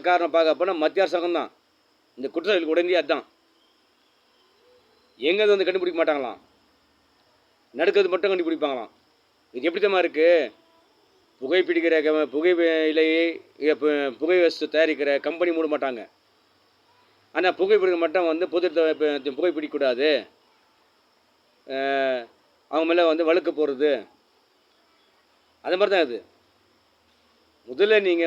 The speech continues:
வந்து எங்கேருந்து உருவாகுது அதை கண்டுபிடிங்க. அதை கண்டுபிடிச்சிட்டிங்களே, தெரியுமே உங்களுக்கு, குஜராத் துறைமுகத்துல வருது சொல்லி, அதை இழுத்து மூடுங்க. அது உண்டான காரணம் கைது பண்ணுங்க, இந்த அதானியை கைது பண்ணுங்க.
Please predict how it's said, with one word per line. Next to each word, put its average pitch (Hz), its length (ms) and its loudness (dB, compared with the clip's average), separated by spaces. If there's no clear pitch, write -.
வந்து 180 220 2
எங்கேருந்து 196 440 0
உருவாகுது 175 420 2
அதை 127 260 -4
கண்டுபிடிங்க. 170 480 0
அதை 156 200 0
கண்டுபிடிச்சிட்டிங்களே, 185 580 -2
தெரியுமே 185 280 2
உங்களுக்கு, 135 300 -4
குஜராத் 165 420 0
துறைமுகத்துல 160 380 0
வருது 143 220 -2
சொல்லி, 113 160 -8
அதை 147 220 0
இழுத்து 202 260 -2
மூடுங்க. 190 300 2
அது 156 180 -2
உண்டான 190 340 2
காரணம் 185 440 2
கைது 196 260 4
பண்ணுங்க, 151 300 0
இந்த 135 160 -4
அதானியை 190 380 2
கைது 180 200 2
பண்ணுங்க. 143 240 -6